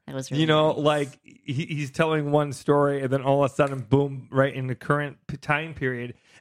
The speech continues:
Speaker 2: And again, there is something cinema-, cinematic about this book. I wonder if this is almost like a screenplay for him. You know what I mean? Like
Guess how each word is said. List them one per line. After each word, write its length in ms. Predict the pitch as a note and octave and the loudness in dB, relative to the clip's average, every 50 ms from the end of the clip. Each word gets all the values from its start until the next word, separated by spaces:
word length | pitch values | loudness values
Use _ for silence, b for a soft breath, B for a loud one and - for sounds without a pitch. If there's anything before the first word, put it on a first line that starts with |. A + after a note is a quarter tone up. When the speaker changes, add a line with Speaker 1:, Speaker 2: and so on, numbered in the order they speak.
| b | b
Speaker 2:
And 120 | - F3 F#3+ | 0 2 2
again, 400 | F3+ D#3+ B3 E4 E4 A#3+ D3 B2+ | 2 0 0 -2 -2 -4 -4 0
there 140 | F3 G#3 A#3+ | 0 0 0
is 100 | C#4+ D#4 | -2 -6
something 240 | - A4+ - G4+ B3 | -8 -8 -6 -6 -6
cinema-, 500 | - - C#4 F4 C#4 B3 F3 F3 G#3 - - | -6 -8 -10 -10 -10 -8 -6 -6 -6 -8 -12
cinematic 800 | C#3+ C3+ - - A3 A3+ A3+ G#3 E3 C#3+ E3+ F3+ C3+ F2 - - _ _ _ _ _ _ _ _ _ _ | -18 -4 -2 -2 -2 -2 -2 -2 -2 -2 -2 -4 -6 -10 -14 -20 _ _ _ _ _ _ _ _ _ _
about 480 | D3+ D3 B2+ - D3 C3+ D#3 D#3 - C3+ | 0 0 2 2 2 2 2 0 -2 -4
this 160 | D#3 D#3 C3 | -4 -4 -4
book. 340 | - - C3+ A#2+ A#2 - _ _ | -4 -2 -2 -2 -4 -8 _ _
I 140 | C#3+ E3 G#3+ | -4 -4 -4
wonder 540 | A3 G#3+ G3+ G3 G3+ A#3+ D4+ - F#4+ F#4+ G#3+ | -4 -6 -6 -4 -4 -4 0 0 0 0 0
if 120 | F#3+ E3 | -4 -4
this 180 | D#3 G3 - - | -4 -4 -4 -4
is 100 | F#3 E3 | -4 -4
almost 300 | F#3 F3+ F3 F3 D3+ C4+ | -4 -2 -2 -4 -4 -4
like 160 | - E3 D3+ | -6 -4 -2
a 40 | D#3 | -2
screenplay 880 | - - - - D3+ D3+ C#3+ D3 D#3+ D#3 C3 C3+ A#2 G2+ F#2+ G2 F#2+ - | -4 -4 -8 -10 -8 -8 -6 -6 -8 -8 -8 -8 -10 -8 -10 -10 -12 -8
for 200 | _ C3+ A#2+ A#2 | _ -4 -4 -2
him. 320 | - C3 B2+ A#2 G#2 G#2 G#2+ | -2 -4 -4 -4 -8 -12 -12
You 240 | A2 A#2+ C#3+ D#3+ | -4 0 0 2
know 60 | D#3+ D#3+ | 2 2
what 100 | D#3+ E3 | 0 0
I 40 | |
mean? 320 | D#3+ D#3 D#3 D#3 E3 F3+ F3+ | 0 0 0 0 -2 -2 -2
Like 460 | E3+ E3 D#3 D3+ C#3+ C3 C3 - | 0 0 0 0 -2 -4 -6 -10